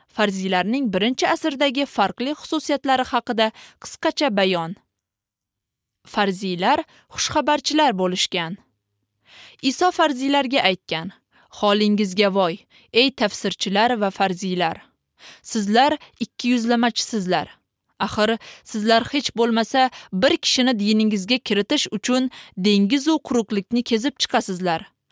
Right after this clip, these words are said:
Niyatingizga erishganingizda esa uni o'zingizdan besh battar do'zaxi odam qilasizlar."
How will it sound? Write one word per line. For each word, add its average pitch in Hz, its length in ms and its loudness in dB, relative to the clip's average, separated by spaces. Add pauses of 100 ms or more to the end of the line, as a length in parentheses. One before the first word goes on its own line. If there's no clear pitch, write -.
(280)
Niyatingizga 202 760 2
erishganingizda 185 880 0
esa 302 400 2 (280)
uni 311 180 0
o'zingizdan 233 920 2
besh 285 260 2
battar 208 440 0 (240)
do'zaxi 196 520 2
odam 190 340 2
qilasizlar." 180 720 -4